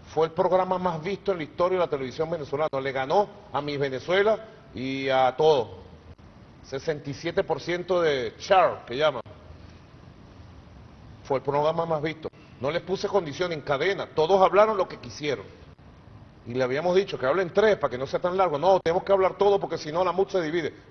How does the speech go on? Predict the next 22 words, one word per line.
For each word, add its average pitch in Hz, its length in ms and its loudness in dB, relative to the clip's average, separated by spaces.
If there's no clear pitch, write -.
Que 131 80 -6
hablen 147 300 -2
todos, 180 320 2
pues. 156 180 2
Y 135 80 -8
después 147 300 -2
le 185 60 6
dan 175 200 2
una 151 200 0
patada 127 460 0
a 113 100 -4
la 117 140 -4
mesa 196 340 -6
y 110 200 -10
después 131 340 -4
acusan 185 560 -4
a 113 80 -6
Ramón 117 300 -6
Guillermo 123 420 -2
Aveledo, 190 400 0
un 110 160 -8
político 175 560 -4